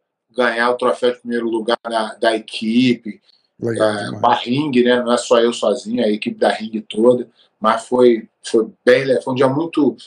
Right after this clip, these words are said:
Speaker 1: muito especial.
Speaker 2: Irado, pé.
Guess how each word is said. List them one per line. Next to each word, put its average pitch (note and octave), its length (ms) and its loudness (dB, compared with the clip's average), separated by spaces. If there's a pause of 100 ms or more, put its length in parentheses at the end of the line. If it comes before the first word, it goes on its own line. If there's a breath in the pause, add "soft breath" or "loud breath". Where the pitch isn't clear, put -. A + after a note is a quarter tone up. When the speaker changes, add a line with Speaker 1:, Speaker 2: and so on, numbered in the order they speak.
Speaker 1:
muito D3 140 -2
especial. - 680 -2 (840)
Speaker 2:
Irado, F2+ 440 -6
pé. F#2 120 -12